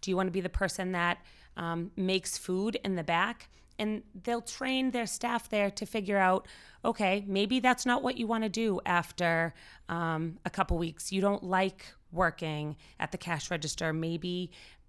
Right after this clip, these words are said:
that working in, in the coffee shop isn't right for you. So, um, they'll find you a job somewhere else in Peabody that you actually might like working at the library instead.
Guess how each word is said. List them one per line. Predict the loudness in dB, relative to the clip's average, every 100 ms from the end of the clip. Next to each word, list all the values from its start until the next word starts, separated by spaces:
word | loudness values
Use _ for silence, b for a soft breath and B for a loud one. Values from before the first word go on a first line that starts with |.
| -16
that | -2 -2 -2 -2
working | 2 2 2 2
in, | 2
in | 0 0
the | 0
coffee | 4 2 2
shop | 0 2 2 2
isn't | 0 0 -2
right | -2 -4
for | -4
you. | -2 -2 -2 -4 B B B
So, | -4 2 4 6 4 2 -2 -6
um, | -4 -4 -6 0
they'll | 0
find | 2 0 0
you | 0
a | -2
job | 2 2 2
somewhere | -2 0 0
else | 2 0 -2
in | -4 -4
Peabody | -4 -4 -4 -4 -4 -6 -8 B B 0
that | 0 2
you | -2 -2 0 0
actually | -2 -2 -2
might | -2 -4 -2
like | -2 -2
working | 2 2 2 -2 0 -2 -6 -4
at | -2
the | 0
library | 6 8 8 4 2
instead. | 0 -2 2 6 6 4